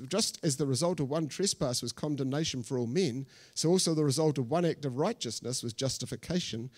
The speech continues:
that brings life for all men. For just as through the disobedience of the one,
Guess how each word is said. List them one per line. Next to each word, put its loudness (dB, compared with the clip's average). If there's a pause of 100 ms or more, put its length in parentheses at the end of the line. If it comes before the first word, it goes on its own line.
(180)
that -6
brings -2
life 0
for -4
all -2
men. -8 (640)
For 0
just 2
as -2
through 2
the 0
disobedience 0
of -6
the -6
one, -2